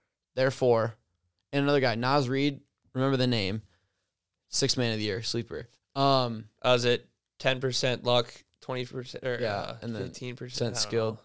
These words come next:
Speaker 2: know.
Speaker 1: hundred percent
Speaker 2: Yeah.
Speaker 1: reason to remember name. Anywho,
Speaker 2: Yeah.
Speaker 1: anywho, so there's my reasoning. We have Anthony Edwards is gonna average twenty-five, twenty-six a game this year,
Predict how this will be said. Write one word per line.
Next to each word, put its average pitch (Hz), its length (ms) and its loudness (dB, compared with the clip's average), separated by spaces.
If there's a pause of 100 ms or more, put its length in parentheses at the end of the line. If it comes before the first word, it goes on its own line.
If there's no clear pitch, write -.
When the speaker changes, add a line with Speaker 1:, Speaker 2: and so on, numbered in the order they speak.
Speaker 2:
know. 120 60 -4
Speaker 1:
hundred 117 140 0
percent 113 200 -2
Speaker 2:
Yeah. 87 80 -8
Speaker 1:
reason 110 160 -4
to 110 60 -6
remember 110 180 -6
name. 107 260 -6
Anywho, 123 440 2 (260)
Speaker 2:
Yeah. 196 80 8
Speaker 1:
anywho, 127 340 10 (220)
so - 140 -2
there's 170 200 8
my 160 180 4
reasoning. 120 520 0 (100)
We 135 140 -2
have 131 420 4 (680)
Anthony 175 240 2
Edwards 190 180 4
is 143 60 0
gonna 156 100 2
average 127 380 4 (240)
twenty-five, 135 640 4
twenty-six 135 440 0
a - 20 -6
game 127 220 0
this 135 180 0
year, 139 260 2